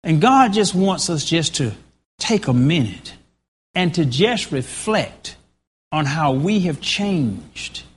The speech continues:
and substituted Santa Claus for Jesus. Can you imagine what it would be like in our houses if the children would be waiting on Jesus in church like they do on Christmas?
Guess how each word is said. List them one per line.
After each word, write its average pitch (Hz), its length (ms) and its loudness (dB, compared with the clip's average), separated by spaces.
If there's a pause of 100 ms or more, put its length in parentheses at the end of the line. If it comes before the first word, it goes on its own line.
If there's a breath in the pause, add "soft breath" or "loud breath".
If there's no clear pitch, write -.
(140)
and 127 180 -2
substituted 101 1160 -4 (400)
Santa 202 540 -2
Claus 80 800 -10 (340)
for 131 80 -2
Jesus. 117 720 -4 (760)
Can 180 140 4
you 226 140 6
imagine 208 500 4
what 190 180 2
it 185 40 2
would 165 240 -2
be 170 140 2
like 170 340 2
in 143 80 0
our 151 180 4
houses 160 720 0
if 127 160 -8
the 120 80 -8
children 160 540 -2
would 131 120 -4
be 127 140 0
waiting 139 400 -2
on 117 180 -2
Jesus 127 520 -4
in 107 100 -6
church 120 380 -6
like 110 180 -8
they 113 80 -10
do 113 240 -2
on 107 140 -4
Christmas? - 580 -10